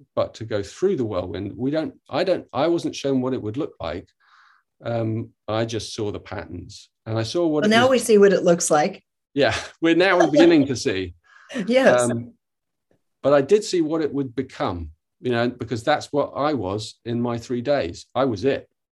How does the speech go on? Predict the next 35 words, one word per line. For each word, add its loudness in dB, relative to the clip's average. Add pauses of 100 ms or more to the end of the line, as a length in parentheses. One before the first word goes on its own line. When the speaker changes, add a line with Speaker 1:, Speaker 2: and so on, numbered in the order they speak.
(140)
Speaker 1:
you -6
know, -6 (180)
I 0
was -2
like, -10 (100)
"This -8 (120)
is -4
the -18
future -10
human. -10 (200)
I'm -2
in -2
it." -10 (840)
And -4
it -2
was -6
just, -10
uh, -4
it -8
was -12
just -10
this -14
extraordinary -4
love -2
wisdom, -8 (360)
um, -10
which -10
we've -8 (100)
heard -4
of -10
from -10
our -10 (340)
teachers -10
and -14
embodied -8